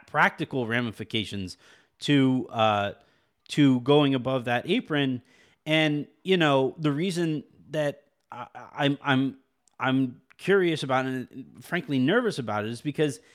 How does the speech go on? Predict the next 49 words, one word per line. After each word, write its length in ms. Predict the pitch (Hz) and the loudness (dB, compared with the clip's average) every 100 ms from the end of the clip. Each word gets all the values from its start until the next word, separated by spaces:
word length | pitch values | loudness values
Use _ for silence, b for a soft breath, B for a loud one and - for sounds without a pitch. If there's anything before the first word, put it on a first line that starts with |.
| b - | b -12
it 140 | 151 | -8
seems 360 | - 220 233 - | -2 0 -2 -4
to 140 | 202 | -6
be 220 | 170 175 | -4 -2
ignoring 840 | 151 131 143 160 165 160 147 135 117 | -2 0 0 0 0 0 0 -4 -6
the 180 | 123 107 | -8 -6
hi-, 140 | 131 | -4
the 100 | 131 | -4
history 560 | 113 180 - - 151 135 | 0 -2 -2 -4 -2 -2
of 120 | 127 | -2
the 160 | 120 120 | -2 -2
N 120 | 113 | -2
B 180 | 101 101 | -4 -6
A, 220 | 82 62 | -8 -14
what 320 | - 110 143 113 | -8 -2 -2 -2
got 240 | 139 156 | -2 -2
us 160 | 151 - | -6 -4
to 160 | 143 | -2
this 160 | 131 131 | 0 -4
point, 400 | - 131 117 107 B B _ | -4 -2 -2 -4 B B _
the 80 | 139 | 0
biggest 400 | 135 156 160 143 | 0 0 -2 0
moments 380 | 139 143 120 131 | 0 2 0 -2
in 80 | |
N 120 | 123 120 | -2 -2
B 100 | 120 | -2
A 120 | 117 | -2
history, 400 | 156 214 - 135 | -2 -2 -4 -4
which 300 | 127 131 - | -2 -4 -2
were 320 | 147 135 131 b b b b _ _ _ _ _ _ _ _ 135 _ 147 - - | 0 0 -2 b b b b _ _ _ _ _ _ _ _ -20 _ -20 -14 -6
a 100 | 147 | -2
couple 360 | - 190 202 | 4 4 4
of 120 | 175 135 | 0 2
Goliaths 640 | 151 147 156 147 104 - | 2 4 4 2 0 -2
meeting 340 | 143 143 139 135 | 2 4 4 2
in 120 | 131 | 2
the 80 | 123 | -2
fi-, 140 | - | -6
N 200 | 135 139 | 0 0
B 120 | 127 123 | 2 -2
A 80 | |
finals, 540 | 117 120 127 101 87 - | -2 -2 0 -2 -6 -2
right? 160 | 131 | -2
And 100 | 139 | 0
it's 120 | 147 - | -2 -2
cool 280 | - 247 190 | 0 2 2
that 80 | |
we 160 | 147 156 | 0 -4
have, 360 | 151 151 147 | 0 0 0